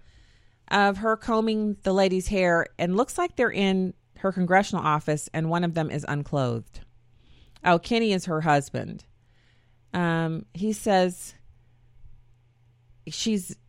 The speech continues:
is she a lesbian? If so, why has she been sleeping with her male finance director for the past year al-, at least? I couldn't dispute this if she was still holding to being bisexual, but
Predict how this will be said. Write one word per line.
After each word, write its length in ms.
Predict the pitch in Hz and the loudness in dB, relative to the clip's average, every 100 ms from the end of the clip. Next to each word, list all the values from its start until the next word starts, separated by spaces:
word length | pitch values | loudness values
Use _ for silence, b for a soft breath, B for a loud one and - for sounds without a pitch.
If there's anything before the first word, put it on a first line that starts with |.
| _ | _
is 180 | 202 247 | 2 2
she 240 | - 247 | 0 0
a 100 | 220 | 2
lesbian? 880 | 190 190 180 165 143 139 156 196 190 - - | 4 4 2 -4 -2 -2 -4 -8 -14 -20 -6
If 300 | 147 143 - | -4 -4 -8
so, 340 | - 220 185 170 | -4 2 4 4
why 220 | 170 175 | 4 4
has 100 | 175 | 2
she 120 | - | -4
been 140 | 165 | -6
sleeping 300 | 160 170 165 | -4 -6 -4
with 140 | 160 151 | -6 -6
her 120 | 156 | -4
male 240 | 156 156 | -2 -2
finance 460 | 156 170 170 156 151 | -2 -4 -2 -4 -6
director 320 | 156 147 147 | -6 -6 -6
for 80 | 151 | -8
the 100 | 143 | -8
past 340 | - 147 147 | -4 -4 -4
year 160 | 156 180 | -4 -2
al-, 240 | 156 139 - | -2 -4 -6
at 140 | 139 | -6
least? 420 | 139 135 147 - - b b b b b | -4 -4 -6 -10 -20 b b b b b
I 120 | - 175 | -2 -2
couldn't 340 | - 226 220 | 0 0 0
dispute 880 | 185 175 - - - _ 202 226 - | -2 -4 -10 -18 -20 _ -4 -4 0
this 300 | 160 160 - | 0 0 -4
if 100 | 160 | -8
she 160 | - 180 | -4 -4
was 120 | 165 | -4
still 220 | - 170 | -2 -2
holding 300 | 175 160 160 | 0 -2 -2
to 80 | 156 | -4
being 220 | 156 151 | -4 -2
bisexual, 760 | 156 156 - 196 - 160 147 156 b b b b | -2 -2 -4 -6 -4 -4 -4 -6 b b b b
but 320 | 175 175 - | 2 2 2